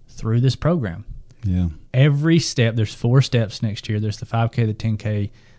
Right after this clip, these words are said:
Speaker 1: the half marathon, the marathon. Every step, we're about to record one of those steps here in just an hour or two.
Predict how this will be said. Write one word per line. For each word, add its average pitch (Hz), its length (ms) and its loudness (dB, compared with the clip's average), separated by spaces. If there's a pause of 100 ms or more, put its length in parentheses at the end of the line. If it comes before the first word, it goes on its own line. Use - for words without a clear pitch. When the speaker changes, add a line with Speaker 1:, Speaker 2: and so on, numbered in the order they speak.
(120)
Speaker 1:
the 101 60 -6
half 107 240 -2
marathon, 107 360 2
the 101 60 0
marathon. 98 560 -4 (520)
Every 143 460 2
step, - 760 0 (280)
we're 123 160 0
about 123 320 2
to 135 80 0
record 123 640 4 (680)
one 139 180 4
of 127 80 6
those 117 220 2
steps 123 380 0
here 120 180 4
in 120 80 6
just 113 200 2
an 120 80 0
hour 127 240 4
or 101 80 0
two. 107 340 0